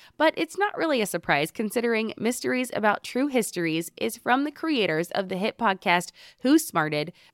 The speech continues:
Brain Games on Nat Geo and Disney Plus, and Brainchild on Netflix. Episodes drop every Thursday, and since they are about fifteen minutes, they are the perfect length for kids ages six and up. Turn your next car ride, break time, or bedtime into math time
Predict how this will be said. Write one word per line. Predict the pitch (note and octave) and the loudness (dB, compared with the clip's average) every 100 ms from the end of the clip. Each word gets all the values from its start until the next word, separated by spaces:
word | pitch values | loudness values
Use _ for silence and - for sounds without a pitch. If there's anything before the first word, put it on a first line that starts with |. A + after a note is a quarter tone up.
| - | -6
Brain | F#3 B3 D#4+ | 2 4 6
Games | B3+ A3+ B3+ | 4 2 2
on | - G3 | 0 2
Nat | G3+ C#4+ | 2 0
Geo | A3+ A3+ A#3+ | 0 2 2
and | - G3+ | 2 2
Disney | F#3+ F#3+ F#3 | 2 2 0
Plus, | - G3 D4+ - | 0 2 2 0
and | D4+ E4+ E4+ - | 0 2 2 0
Brainchild | A3 G#3+ G#3 G3 F#3+ | 0 0 0 0 0
on | E3+ | -2
Netflix. | D#3+ - D3 - - - _ _ - - | -2 -4 -4 -6 -8 -18 _ _ -4 0
Episodes | C4 D#4 F4 F4 | 2 2 2 0
drop | - G#3+ - | 2 0 2
every | C4 D#4 | 0 2
Thursday, | A#3+ G3 F#3+ B3+ C#4 | 2 0 2 0 0
and | A#3 A3 | -2 -2
since | C#4+ G4 | 0 -2
they | - B3 | 0 2
are | G#3 | 4
about | G3 - | 2 0
fifteen | A#3+ - G#3 F3 | -2 -2 -2 -2
minutes, | E3+ D4 - - | 0 -2 -4 -2
they | C4 E4+ | 2 2
are | E4+ | 2
the | F4+ | 0
perfect | F#4+ - C4+ B3 - | -4 -2 0 0 -4
length | E3+ E3 - | -4 -6 -4
for | G3 | -6
kids | - A3 - | -4 -6 -2
ages | G#3 F3+ F#3 | -4 -2 -2
six | - D#4 - | -2 -4 -4
and | C4 | -4
up. | - D#3+ - _ _ - - - | -4 -6 -10 _ _ -20 -20 -4
Turn | A3+ D4+ | 0 2
your | D#4+ | 2
next | B3+ A3 - | 0 -4 -6
car | - B3+ | 0 2
ride, | D#4+ E4+ F4 - | 4 2 0 -8
break | - A#3+ B3 | -2 0 0
time, | A3 F#3 F#3 | 2 2 4
or | - E4 | 4 4
bedtime | B3+ D4+ A3 E3 D#3 - | 4 0 2 0 0 0
into | C4 C#4 | 2 2
math | C#4 E3+ F#3+ - | 2 2 2 2
time | - F3 D3 | -4 -4 -4